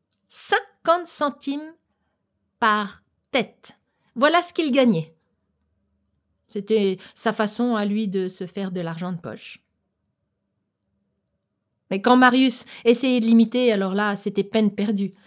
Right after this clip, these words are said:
Les vipères, elles avaient tout leur temps pour s'enfuir et, et lui échapper. Hmm. C'est tout un métier,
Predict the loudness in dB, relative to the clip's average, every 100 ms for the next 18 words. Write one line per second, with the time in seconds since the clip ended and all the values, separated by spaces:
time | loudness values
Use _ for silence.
0 | _ -6 -2 0 0 0 0 0 0 0
1 | 0 0 -4 _ -4 0 -2 -2 -4 -4
2 | -8 -20 -20 _ -12 -10 -4 -2 -2 -2
3 | -2 -4 -6 -6 -8 -14 _ -20 _ -2
4 | 0 2 0 -4 -8 -12 -12 _ _ _
5 | -4 -4 -4 -14 -20 -20 -20 _ _ _
6 | -6 -4 -4 _ -2 -2 -2 -4 -6 -8